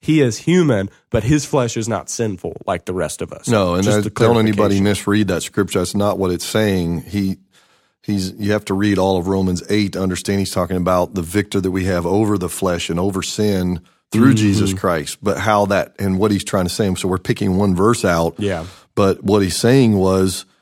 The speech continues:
Speaker 2: that it was Christ who came in the likeness of our, of flesh that is sinful. His wasn't, but ours is. But through his work gives us the victory
Speaker 1: Yep.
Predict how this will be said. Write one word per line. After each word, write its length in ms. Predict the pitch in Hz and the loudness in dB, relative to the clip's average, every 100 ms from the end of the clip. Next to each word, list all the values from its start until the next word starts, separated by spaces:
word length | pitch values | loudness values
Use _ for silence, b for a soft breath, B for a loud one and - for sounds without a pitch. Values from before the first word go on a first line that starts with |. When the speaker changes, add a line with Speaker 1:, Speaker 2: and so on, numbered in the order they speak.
| _ - | _ -8
Speaker 2:
that 340 | 98 101 95 | -2 0 2
it 160 | 113 98 | 0 0
was 200 | 95 87 | -2 -4
Christ 560 | - - 110 123 104 - | -6 0 2 2 0 -2
who 120 | 101 | -4
came 680 | - 107 104 98 92 92 90 _ _ _ _ | -2 0 2 2 0 -2 -6 _ _ _ _
in 240 | 117 127 143 | 2 4 6
the 100 | 110 | 4
likeness 560 | 98 95 85 90 85 | 2 0 -2 -4 -6
of 240 | - 98 90 | -2 -2 0
our, 160 | 98 95 | -2 -2
of 140 | - 92 | -2 -4
flesh 580 | - 95 82 78 - - | -2 0 0 -2 -8 -6
that 160 | 110 101 | 0 2
is 180 | 104 110 | 2 2
sinful. 420 | - 123 - 85 | 2 2 2 -2
His 240 | 95 131 | 2 4
wasn't, 480 | 127 104 87 85 117 | 4 2 2 -2 -2
but 140 | 98 90 | 0 4
ours 280 | 113 101 | 4 4
is. 240 | 110 117 - B B B B - | 4 4 0 B B B B -6
But 160 | 92 | -6
through 240 | - 117 110 | -2 2 4
his 240 | 104 90 | 2 2
work 560 | 92 131 139 98 - - _ _ - | 4 4 4 2 -8 -16 _ _ -8
gives 300 | 101 107 95 | 0 0 2
us 220 | 107 101 | 0 0
the 100 | - | -4
victory 560 | 85 107 131 95 73 90 | 0 2 2 0 -4 -4
Speaker 1:
Yep. 160 | 95 | -6